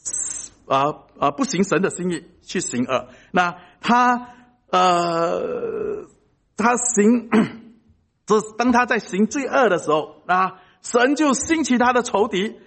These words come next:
呃，来为难他。那其实这些是神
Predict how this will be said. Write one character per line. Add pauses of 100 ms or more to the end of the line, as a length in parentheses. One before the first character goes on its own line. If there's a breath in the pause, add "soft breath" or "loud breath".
(280 soft breath)
呃，
来 (380)
为
难
他。 (180 loud breath)
那
其
实
这
些
是
神